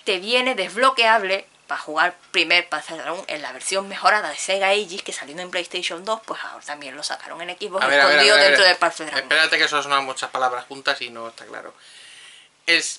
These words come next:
Speaker 2: Panzer, el Panzer Dragoon que tenéis ahora mismo en One, que si no tenéis el original podéis descargarlo digital por diez euretes,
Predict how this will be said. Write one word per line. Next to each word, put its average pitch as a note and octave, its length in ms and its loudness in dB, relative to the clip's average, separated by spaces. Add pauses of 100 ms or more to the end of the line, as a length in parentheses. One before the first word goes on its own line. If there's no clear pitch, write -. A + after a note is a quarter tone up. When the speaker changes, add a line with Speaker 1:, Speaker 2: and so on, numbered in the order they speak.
Speaker 2:
Panzer, A#3 320 2
el D3+ 160 -4
Panzer A3+ 300 0
Dragoon F#3+ 260 -2
que D#3 100 -2
tenéis D#3 300 -4
ahora E3 160 0
mismo D3 260 -8
en B2 240 -10
One, B2+ 160 -8 (380)
que B2 100 -6
si - 140 -8
no B2+ 140 -4
tenéis C3 260 -6
el B2+ 80 -4
original B2 480 -6
podéis A2+ 260 -6
descargarlo A#2 460 -6
digital A#2 340 -10
por G#2+ 160 -12
diez D#3 200 -2
euretes, C3+ 500 -4